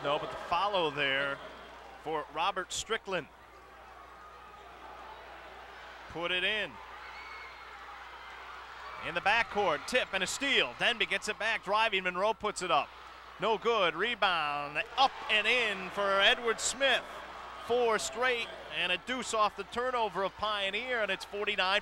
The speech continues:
forty-four. The lead is five for Ann Arbor.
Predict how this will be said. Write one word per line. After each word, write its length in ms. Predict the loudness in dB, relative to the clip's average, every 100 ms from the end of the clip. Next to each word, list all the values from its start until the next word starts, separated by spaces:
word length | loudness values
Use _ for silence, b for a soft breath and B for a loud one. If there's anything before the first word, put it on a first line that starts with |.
| 0
forty-four. 680 | -2 -2 -2 0 2 2 -2 -8 -16 -18 -18 -6
The 80 | -4
lead 240 | -2 -2
is 120 | -2 -2
five 460 | 2 4 4 4
for 200 | 2 2
Ann 160 | 4 4
Arbor. 340 | 4 4 2